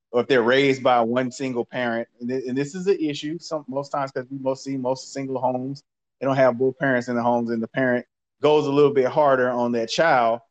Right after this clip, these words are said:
because they don't have two parents in the household. So they figure that being mean to the kid is teaching them how to be a man, or being mean or being strict on their daughter is teaching her, "Okay, well, you're not gonna be like me.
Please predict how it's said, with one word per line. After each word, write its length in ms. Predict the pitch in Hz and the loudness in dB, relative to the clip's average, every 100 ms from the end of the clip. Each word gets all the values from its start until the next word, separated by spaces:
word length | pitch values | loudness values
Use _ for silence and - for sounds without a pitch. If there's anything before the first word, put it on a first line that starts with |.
| _ _ | _ _
because 220 | - 135 | -2 -2
they 120 | 120 120 | 0 0
don't 180 | 117 | -2
have 360 | 120 113 107 107 _ _ _ _ _ _ _ _ _ _ - | -2 0 0 -4 _ _ _ _ _ _ _ _ _ _ -12
two 180 | 120 107 | -10 -6
parents 440 | 160 175 131 113 | -2 -2 -2 -6
in 80 | 110 | -10
the 60 | 107 | -6
household. 540 | 104 98 101 95 95 _ _ _ | -6 -6 -8 -10 -12 _ _ _
So 100 | - | 0
they 120 | 127 | 0
figure 320 | 123 139 127 | 0 0 2
that 220 | 123 107 | 2 2
being 280 | 117 143 131 | 2 2 2
mean 240 | 127 139 131 | 2 0 -2
to 80 | |
the 80 | 120 | -8
kid 280 | - 151 131 | -4 -2 -2
is 100 | 120 | -4
teaching 340 | - 143 - | -6 -6 -6
them 180 | 127 117 - | -6 -8 -4
how 200 | 147 143 | 0 0
to 80 | 135 | 0
be 180 | 123 117 | -2 -4
a 60 | |
man, 400 | 110 110 104 101 101 | -4 -4 -4 -8 -8
or 300 | 107 101 101 _ _ _ 113 | -8 -8 -12 _ _ _ -2
being 240 | 139 139 | 0 2
mean 240 | 143 135 - | 2 0 0
or 100 | 127 | -2
being 260 | 110 143 135 | 0 -2 -2
strict 340 | - 151 147 | -2 -2 0
on 100 | 143 | 2
their 120 | 135 | 2
daughter 360 | 113 131 131 123 | 2 2 4 2
is 140 | 117 | 0
teaching 340 | - 139 139 131 | -2 -6 -4 -4
her, 180 | 131 120 | 0 2
"Okay, 300 | 120 120 113 | 0 0 -4
well, 160 | 107 | -4
you're 100 | 113 | -4
not 220 | 131 131 120 | -2 -2 -2
gonna 180 | 120 | -4
be 160 | 107 120 | -4 -2
like 260 | 120 110 135 | -2 -2 -2
me. 280 | 151 117 | -4 -4